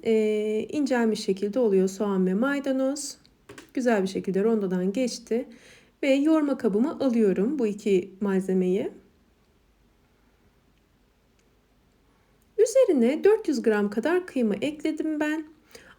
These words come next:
Ardından yarım su bardağından biraz eksik galeta unu kullandım. Dilerseniz bayat ekmek de kullanabilirsiniz.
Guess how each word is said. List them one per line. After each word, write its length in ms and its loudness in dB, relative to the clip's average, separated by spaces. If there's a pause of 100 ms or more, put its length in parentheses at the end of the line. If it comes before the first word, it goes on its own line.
Ardından 640 4
yarım 260 2
su 180 -8
bardağından 680 0
biraz 260 2
eksik 400 -2
galeta 360 2
unu 220 0
kullandım. 640 -4
Dilerseniz 680 -2
bayat 260 4
ekmek 340 -2
de 140 -4
kullanabilirsiniz. 1200 0